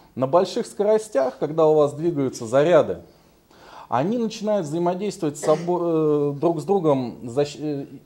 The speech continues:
таким образом, что, а, они двигаются быстро, а взаимодействие между ними, оно конечно, скорость света. И вот из-за этого взаимодействия,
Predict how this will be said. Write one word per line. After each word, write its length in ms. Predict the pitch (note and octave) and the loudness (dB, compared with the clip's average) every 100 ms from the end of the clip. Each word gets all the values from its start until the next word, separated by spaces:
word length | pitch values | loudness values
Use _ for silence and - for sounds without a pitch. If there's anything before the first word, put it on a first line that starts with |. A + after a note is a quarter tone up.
| _ D3 | _ -8
таким 320 | E3 D#3 F#3 | -4 -4 -2
образом, 460 | A#3+ A3 D#3+ B2+ A#2+ | 0 0 0 -2 -6
что, 480 | - - E3 D#3+ D#3+ - - - | -10 -4 0 0 -2 -16 -20 -4
а, 280 | A#2+ B2 A2 | -2 0 0
они 220 | D3 F3 | -2 -4
двигаются 480 | F3 F3+ F3+ F3+ F3+ | -4 -2 -2 -2 -4
быстро, 420 | B3+ C4+ - - - | -6 -2 0 0 2
а 320 | C#3 C#3+ - | 6 6 4
взаимодействие 680 | B2 D#3 E3+ F3 A#3 - C#3+ | -2 2 2 2 -2 -2 -2
между 260 | C3+ B2+ | -2 -4
ними, 340 | C#3 D3 A#2 G#2 | -2 -2 -2 -2
оно 180 | A#2+ E3 | 0 0
конечно, 560 | E3+ D3 D#3 C#3+ - F2 | 0 0 -2 -4 -10 -10
скорость 380 | - C#3 B2+ | -4 -2 -2
света. 320 | - C3+ G#2+ - - _ _ - - - - | -2 -2 -2 -6 -18 _ _ -20 -20 -14 -6
И 20 | |
вот 260 | D3 G3 F#3+ | -2 -2 -2
из-за 180 | D#3+ G#3 | -2 -2
этого 240 | G3+ G3 | -2 -2
взаимодействия, 1000 | E3+ F3+ F#3 G3 B3 C4+ - D3 B2 G#2+ | -2 -2 -4 -4 -6 -8 -6 0 2 0